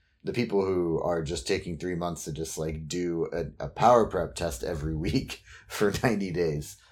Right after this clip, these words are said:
would probably be at an advantage. So I think they limit that on purpose, is my guess.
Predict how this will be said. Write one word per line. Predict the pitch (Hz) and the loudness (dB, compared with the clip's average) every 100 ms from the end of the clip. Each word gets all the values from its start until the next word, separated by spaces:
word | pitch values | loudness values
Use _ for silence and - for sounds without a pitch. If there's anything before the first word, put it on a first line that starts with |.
| _ | _
would | 92 98 | 2 4
probably | 110 101 95 85 85 | 6 6 4 2 0
be | 78 82 | 0 0
at | 78 | 0
an | 73 | 0
advantage. | 73 76 78 64 98 | -2 -2 -2 -4 -6
So | - 90 | -2 0
I | 95 | 2
think | 113 110 | 0 2
they | 92 | 2
limit | 82 87 82 73 | 2 -2 -4 -2
that | 71 | -2
on | 69 69 | -2 -4
purpose, | 80 73 - - - | -4 -4 -6 -8 -8
is | 67 | -10
my | 52 - | -10 -10
guess. | 71 62 - - | -8 -8 -10 -18